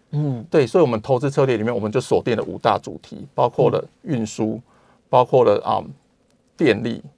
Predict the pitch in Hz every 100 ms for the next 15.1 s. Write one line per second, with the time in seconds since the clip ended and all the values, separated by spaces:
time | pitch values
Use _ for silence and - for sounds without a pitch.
0 | - 160 139 135 - 123 104 131 117 120
1 | 123 - - _ - 151 135 - - 135
2 | 147 113 - 135 101 95 101 107 - -
3 | _ - - 160 147 143 131 110 98 101
4 | 113 110 - 185 _ _ _ - 185 202
5 | 170 170 107 110 143 120 123 - 107 98
6 | 107 143 143 135 - - 151 139 135 -
7 | 120 123 113 - 113 107 - _ - 180
8 | 156 127 107 110 107 117 110 147 101 -
9 | 139 139 120 104 - - 120 113 120 120
10 | 147 143 113 - 127 117 131 - 147 127
11 | 113 104 110 104 117 123 - _ _ -
12 | 123 - 117 123 117 113 117 110 110 -
13 | 107 107 104 - 110 110 - - - -
14 | 165 - 135 156 160 131 101 147 120 123